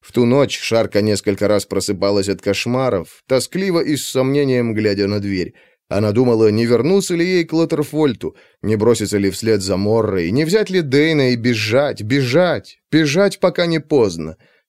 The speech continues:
Но раскаты смеха, доносившиеся с улицы, и тени за окнами, похожие на бдительных стражей, подсказывали ей.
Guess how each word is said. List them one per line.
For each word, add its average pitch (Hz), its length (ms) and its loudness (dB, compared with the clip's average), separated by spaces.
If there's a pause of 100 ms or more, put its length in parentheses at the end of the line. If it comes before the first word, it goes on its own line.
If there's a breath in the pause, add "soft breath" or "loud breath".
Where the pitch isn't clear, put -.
(100)
Но 156 120 2
раскаты 117 460 0
смеха, 131 420 0
доносившиеся 95 840 -2
с - 100 -8
улицы, 117 400 0
и 98 180 -4
тени 180 420 -2
за 151 180 0
окнами, 123 800 -2
похожие 110 520 0
на 101 120 -2
бдительных 95 580 -4
стражей, 120 600 -2 (220 soft breath)
подсказывали 127 680 -2
ей. 78 320 -4